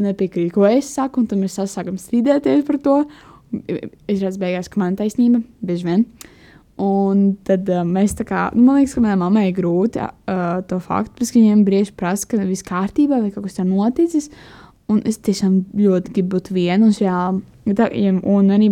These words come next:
pieredz man ir grūti izrunāt uzreiz ar lietām mammu, viņa uzreiz tā kā, nu, viņi izprot ar savām idejām, vai arī viņi vienkārši nesaprot tas, kā es jūtos, un tad sada: "Oh, man, kāda jēga man ar tevi runāt, ja es neko nesaproti?" Un tad es aizēju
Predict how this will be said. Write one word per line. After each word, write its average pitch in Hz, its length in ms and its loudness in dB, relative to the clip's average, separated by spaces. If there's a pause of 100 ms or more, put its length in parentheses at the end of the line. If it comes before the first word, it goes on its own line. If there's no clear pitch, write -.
pieredz 185 320 -4
man 196 160 2
ir 175 60 2
grūti 190 340 2
izrunāt 190 300 2
uzreiz 185 320 0
ar 180 100 2
lietām 185 320 2
mammu, 226 460 6 (500)
viņa 208 220 6
uzreiz 185 480 0
tā 233 100 -12
kā, 190 80 -2 (1120)
nu, 294 160 6
viņi 311 300 6
izprot 254 260 -4
ar 202 80 -6
savām 220 320 0
idejām, 247 640 4
vai 202 140 2
arī 202 160 2
viņi 190 100 -2
vienkārši 202 300 -4
nesaprot 202 340 -4
tas, 190 140 -6
kā 180 100 -4
es 180 140 -6
jūtos, 277 500 0
un 226 80 2
tad 208 140 -6
sada: 196 260 -2 (400)
"Oh, - 160 0 (400)
man, 233 140 6 (420)
kāda 240 320 2
jēga 208 160 2
man 190 160 0
ar 185 80 -10
tevi 185 240 2
runāt, 196 560 0
ja 190 80 -2
es 202 80 -6
neko 233 400 0
nesaproti?" 208 800 -2
Un 214 80 -6
tad 196 160 -10
es 196 160 -10
aizēju 180 540 -6